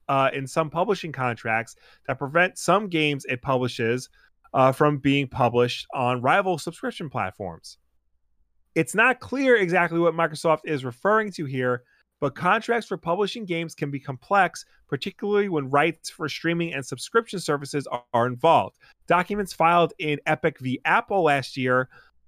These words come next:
uh, revealed Microsoft had been considering lowering the revenue split for P C games in exchange for a grant of streaming rights to Microsoft.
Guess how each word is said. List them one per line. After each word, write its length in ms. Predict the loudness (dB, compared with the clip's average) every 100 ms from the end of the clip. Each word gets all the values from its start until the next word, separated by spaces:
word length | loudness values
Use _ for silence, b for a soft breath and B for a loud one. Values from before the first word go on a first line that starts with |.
| 0
uh, 180 | 4 4
revealed 380 | 2 2 0 2
Microsoft 600 | 0 0 -2 0 0 0
had 180 | -4 -2
been 160 | -6
considering 720 | -8 -8 0 2 2 -2 0
lowering 280 | 2 2 2
the 80 | -2
revenue 460 | 2 2 2 -2 -4
split 300 | -4 -4 -4
for 120 | -14
P 220 | -14 -10
C 260 | -8 -6 0
games 360 | 0 0 -4 -6
in 120 | -8
exchange 540 | -8 -8 -6 -6 -4
for 160 | 0 0
a 80 | 0
grant 400 | -2 0 -2 -2
of 140 | -2
streaming 400 | -2 -4 -2 -2
rights 320 | 0 0 0 -8
to 120 | -4
Microsoft. 760 | -2 -2 -4 -6 -6 -8 _